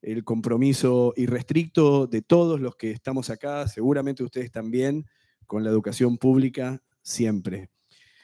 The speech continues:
Claudio, Chiqui, hermano, te agradecemos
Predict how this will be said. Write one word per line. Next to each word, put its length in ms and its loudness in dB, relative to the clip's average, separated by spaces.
Claudio, 340 6
Chiqui, 280 2
hermano, 400 -2
te 80 -6
agradecemos 840 -2